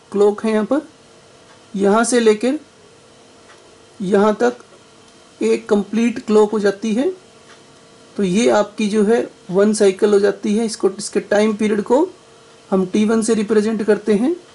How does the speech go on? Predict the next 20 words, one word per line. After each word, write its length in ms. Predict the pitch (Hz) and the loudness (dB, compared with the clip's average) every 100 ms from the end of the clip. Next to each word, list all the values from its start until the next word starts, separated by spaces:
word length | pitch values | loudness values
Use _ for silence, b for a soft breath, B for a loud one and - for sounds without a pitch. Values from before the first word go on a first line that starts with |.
| - - - - | -20 -20 -20 -8
Next 400 | 180 196 233 - - | 0 0 0 -4 -12
clock 320 | - 214 220 214 | 0 2 4 0
आपकी 440 | 196 - 226 247 - - | -2 -4 -8 -8 -10 -4
यहाँ 180 | 190 190 | 0 0
पे 140 | 214 | -2
finish 340 | 208 214 214 220 | -2 0 0 0
हो 40 | |
जाती 340 | 202 202 226 | -2 -2 -2
है, 160 | 214 330 370 - - - _ _ - | -2 -2 -4 -20 -20 -20 _ _ -6
इस 200 | 233 - | -6 0
time 260 | 214 214 208 | 2 2 0
period 260 | 233 220 | -2 -4
को 140 | 214 226 | 0 0
हम 220 | 240 302 - - | 2 0 -4 -6
टी 120 | 208 | -4
टू 180 | 208 214 | -2 0
से 120 | 220 | 0
represent 480 | 208 214 214 226 202 | 0 0 0 0 -2
करते 340 | 220 208 220 | -2 -2 -2
हैं। 180 | 214 302 | 0 -2